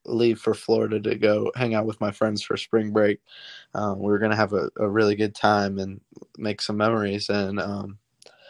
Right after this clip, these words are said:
you know, then we have senior prom, and that got postponed, and then inevitably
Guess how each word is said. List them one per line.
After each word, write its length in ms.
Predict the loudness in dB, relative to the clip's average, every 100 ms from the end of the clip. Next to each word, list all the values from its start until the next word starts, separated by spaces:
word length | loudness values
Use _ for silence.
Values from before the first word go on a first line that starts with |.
| -20 -20 _ -4
you 100 | 0
know, 380 | 2 2 0 -6 _ _ _ _ _ _ _ _ _
then 600 | 2 4 4 0 -4 -8 _ _ _ _ _
we 160 | -6 0
have 320 | 0 0 -6 -18 -14
senior 360 | -6 -4 -2 -4
prom, 600 | 0 2 4 2 0 -4
and 160 | -2
that 240 | -2 -2 -6 _ _ _ _ _ 2
got 280 | 4 4 -2 _ _ _ _ _
postponed, 840 | 2 2 2 -2 -2 0 -2 -4 -6
and 120 | -6
then 260 | -8 -10 -16 -10
inevitably 720 | -4 -2 0 0 0 0 0